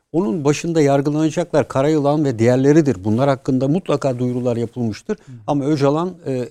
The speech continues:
Speaker 1: en yüksek güvenlikli başka bir cezaevine nakledilerek, e, onunla ilgili her türlü,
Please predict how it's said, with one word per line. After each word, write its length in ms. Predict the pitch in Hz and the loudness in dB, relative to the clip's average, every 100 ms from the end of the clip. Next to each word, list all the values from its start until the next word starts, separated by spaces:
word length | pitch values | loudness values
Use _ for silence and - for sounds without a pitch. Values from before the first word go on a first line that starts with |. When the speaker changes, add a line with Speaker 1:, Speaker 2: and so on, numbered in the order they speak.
| - | 0
Speaker 1:
en 160 | 208 | 2
yüksek 480 | 180 151 123 147 123 | 2 0 -2 -4 -4
güvenlikli 540 | 131 131 131 127 165 139 | -4 -4 -4 -6 -6 -6
başka 320 | 120 - 131 | -6 -6 -8
bir 80 | 117 | -8
cezaevine 580 | 95 123 127 135 127 127 | -4 -2 0 -2 -2 -2
nakledilerek, 580 | 143 143 135 113 135 185 _ _ _ - | -2 -4 -8 -6 -6 -8 _ _ _ -6
e, 160 | 117 | -4
onunla 440 | 110 147 160 151 131 | -2 0 2 0 0
ilgili 320 | 117 127 143 | -2 -2 -4
her 280 | - 208 175 | -2 -4 -4
türlü, 560 | - 127 113 117 190 | -4 -2 2 4 4